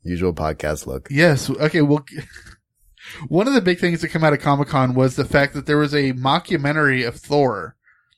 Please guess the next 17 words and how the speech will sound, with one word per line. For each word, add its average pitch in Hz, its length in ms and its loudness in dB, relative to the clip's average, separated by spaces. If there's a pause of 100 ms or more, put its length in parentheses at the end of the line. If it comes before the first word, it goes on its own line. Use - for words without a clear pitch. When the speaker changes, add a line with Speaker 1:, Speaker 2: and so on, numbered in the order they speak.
(220)
Speaker 2:
with 139 160 2
Thor 147 420 2 (120)
and, 131 420 0
uh, 120 480 0 (160)
Speaker 1:
<laughs> - 160 -20
Sorry, - 220 -6
I'm 80 80 -10
still 92 120 -2
Speaker 2:
Bruce 151 240 4
Speaker 1:
laughing. 151 80 -4
Speaker 2:
Banner. 139 460 2 (180)
Speaker 1:
Yeah. 120 220 4 (240)
Speaker 2:
That 139 380 0 (540)
never 180 380 0
made 175 200 2
it 156 100 0
online. 143 460 0